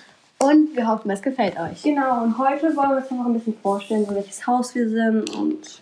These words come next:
Speaker 2: genau, es wird eher eine kürzere Folge, aber egal und ja.
Speaker 1: Ja, also wir beide sind Slytherin. Wir haben auch schon auf, ähm, Pottermore einen Test gemacht. Und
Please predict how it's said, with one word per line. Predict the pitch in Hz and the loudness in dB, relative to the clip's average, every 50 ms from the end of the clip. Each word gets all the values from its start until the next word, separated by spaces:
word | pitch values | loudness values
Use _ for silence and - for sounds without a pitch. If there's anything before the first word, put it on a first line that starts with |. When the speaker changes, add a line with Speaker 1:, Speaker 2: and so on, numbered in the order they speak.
| _ _ _ _ _ _ _ _ _ _ _ - - - - - - _ - | _ _ _ _ _ _ _ _ _ _ _ -14 -14 -14 -16 -20 -20 _ 0
Speaker 2:
genau, | - 220 220 214 208 | 4 6 6 6 6
es | 202 - | 6 4
wird | 220 208 | 4 4
eher | 208 208 | 6 4
eine | 202 202 | 4 2
kürzere | 202 - 226 208 - - - 214 | 0 -2 -2 -2 -2 -4 -10 -12
Folge, | - - 208 196 190 190 196 175 | -6 -2 0 0 0 0 -4 -6
aber | 175 175 - - - - - 185 - - - _ _ - | -6 -8 -10 -12 -12 -12 -16 -18 -18 -20 -20 _ _ -8
egal | - - - 180 180 185 196 202 - - | -6 -4 -2 -2 -2 -2 -2 -2 -2 -2
und | 185 185 190 180 180 - - - - - | -2 -2 -2 -2 -2 -6 -12 -16 -8 -4
ja. | - 156 151 - - - - | -2 -2 -2 -2 -6 -6 0
Speaker 1:
Ja, | - - - 196 247 285 302 302 - - | 2 2 4 6 6 4 4 4 4 4
also | 240 233 226 233 247 233 214 | 4 6 6 6 4 4 4
wir | 247 277 294 | 4 4 6
beide | 262 247 226 226 226 233 | 6 6 6 4 4 2
sind | 226 214 214 208 | 0 0 0 0
Slytherin. | 196 - - 220 214 190 165 170 175 185 196 220 233 233 | -2 -2 0 0 0 0 0 0 0 2 2 2 2 0
Wir | 240 226 240 | -2 0 0
haben | 269 277 269 | -2 -2 -2
auch | 247 240 | -2 -6
schon | - - 247 240 226 - | -4 -4 -4 -2 0 0
auf, | 196 196 202 196 - - | 0 0 0 -2 -4 -4
ähm, | - 202 196 196 190 190 | -4 -2 -2 -2 -4 -4
Pottermore | - 214 202 220 214 214 214 220 214 - | -6 -6 -6 -4 -4 -2 0 0 0 0
einen | 202 202 202 | -2 -4 -6
Test | 202 214 226 220 - | -8 -10 -12 -10 -6
gemacht. | - 285 294 311 339 - - - - _ _ _ _ - - - - | -4 -2 0 0 -2 -4 -8 -16 -20 _ _ _ _ -20 -16 -6 0
Und | 233 233 226 226 202 - | 2 2 2 2 0 -4